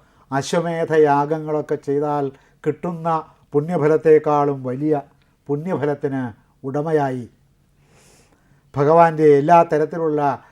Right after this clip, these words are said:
പരീക്ഷണങ്ങളും കഴിഞ്ഞ് ഈ കൂടുതൽ, ആ, തീവ്രവും അതേ സമയത്ത് തന്നെ നിഷ്കപടവുമായ തപസ് വരുമ്പോഴാണ് കൂടുതൽ പരീക്ഷണങ്ങൾ വരുന്നത്.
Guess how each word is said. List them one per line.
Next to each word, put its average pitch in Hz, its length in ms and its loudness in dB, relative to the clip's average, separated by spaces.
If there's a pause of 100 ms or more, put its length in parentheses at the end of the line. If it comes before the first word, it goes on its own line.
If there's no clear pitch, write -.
(220)
പരീക്ഷണങ്ങളും 151 880 -4
കഴിഞ്ഞ് 143 380 -6 (1400)
ഈ 135 100 -2
കൂടുതൽ, 156 500 0 (420)
ആ, 143 220 -2 (100)
തീവ്രവും 165 600 0 (180)
അതേ 156 240 -2
സമയത്ത് 147 400 -6
തന്നെ 143 260 -4 (340)
നിഷ്കപടവുമായ 175 1080 0
തപസ് 143 340 -8
വരുമ്പോഴാണ് 135 600 -6 (380)
കൂടുതൽ 143 320 -2
പരീക്ഷണങ്ങൾ 139 580 -8
വരുന്നത്. 101 300 -16